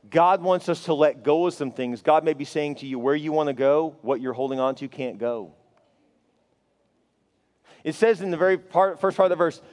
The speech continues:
"Since we're surrounded by such a great cloud of witnesses." You know what that's referring to?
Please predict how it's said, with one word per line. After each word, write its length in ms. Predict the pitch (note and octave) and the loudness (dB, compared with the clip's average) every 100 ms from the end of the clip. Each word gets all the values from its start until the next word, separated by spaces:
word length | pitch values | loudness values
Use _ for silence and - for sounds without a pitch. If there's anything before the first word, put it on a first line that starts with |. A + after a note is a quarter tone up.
| _ _ - | _ _ -10
"Since 240 | G3+ G3 | -8 -4
we're 100 | G3 | -4
surrounded 320 | - G3 G#3 | 0 0 2
by 80 | G3 | 2
such 220 | F#3+ F3 | 0 -4
a 40 | D3+ | -4
great 420 | C#3 G3 G3+ - | 0 0 0 -4
cloud 480 | - F#3 F3+ F3+ - | 2 4 4 2 2
of 340 | F3 E3+ D#3 - | 4 4 4 -4
witnesses." 640 | C#3+ F3 D#3 D3 C#3+ B2 | -2 0 0 -2 -2 -4
You 40 | A3+ | -2
know 60 | |
what 80 | C#4 | 2
that's 180 | A3 E3 | 0 0
referring 320 | D#3 G3+ A3 | 0 0 0
to? 180 | C4+ | -4